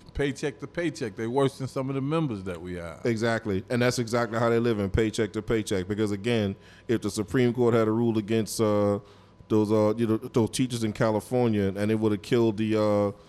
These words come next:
Speaker 2: the, you know, the ma-, the mandatory income. Well, the, if, if it would have killed the extra income for unions,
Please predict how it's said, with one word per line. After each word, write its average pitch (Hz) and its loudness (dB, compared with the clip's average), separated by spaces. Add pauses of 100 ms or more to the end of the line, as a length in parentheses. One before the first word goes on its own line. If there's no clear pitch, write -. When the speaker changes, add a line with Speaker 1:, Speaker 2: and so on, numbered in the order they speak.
(140)
Speaker 2:
the, 113 -4
you 123 0
know, 110 4
the 104 2
ma-, 113 2
the 110 2
mandatory 113 0
income. 113 -2
Well, 113 4
the, 120 4
if, 123 4
if 120 4
it 151 6
would 139 6
have 127 0
killed 139 4
the 120 0
extra 127 -2
income 127 -2
for 110 -6
unions, 117 -2